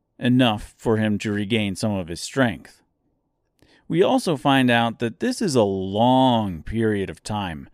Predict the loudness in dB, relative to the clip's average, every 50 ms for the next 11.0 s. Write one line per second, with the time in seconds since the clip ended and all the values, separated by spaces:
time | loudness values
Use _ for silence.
0 | _ _ _ _ _ _ _ -12 -8 -6 -4 -2 0 0 0 0 -2 -2 -2 0
1 | 0 2 4 4 4 4 4 4 4 4 2 0 -4 _ _ -20 -20 _ _ _
2 | _ _ -6 -4 -4 -2 -4 -2 -2 -2 -2 -2 -2 0 0 2 2 2 2 2
3 | 2 2 2 0 -2 -2 -2 0 0 2 2 2 2 2 2 4 4 4 4 4
4 | 4 2 2 0 0 0 0 0 0 -2 -2 -4 -6 -6 -2 -2 0 0 0 -2
5 | -4 -6 -8 -10 -10 -6 -6 -6 -6 -4 -2 -2 0 0 0 -2 -4 -10 -8 -8
6 | -6 -6 -6 -8 -12 -16 -16 -20 _ -20 _ _ _ _ _ _ _ _ -20 _
7 | _ _ _ _ -8 -6 -2 0 2 2 2 2 0 -2 -2 -2 -2 0 -2 -2
8 | -4 -6 -8 -6 -6 -4 -4 -4 -6 -6 -8 -10 -10 -6 -4 -4 -4 -4 -4 -4
9 | -6 -6 -6 -8 -6 -4 -4 -2 -2 -2 -4 -4 -4 -4 -2 0 0 0 -2 -4
10 | -4 -2 0 0 0 -2 -2 0 2 2 2 0 -2 -6 -10 -12 -16 -20 -20 _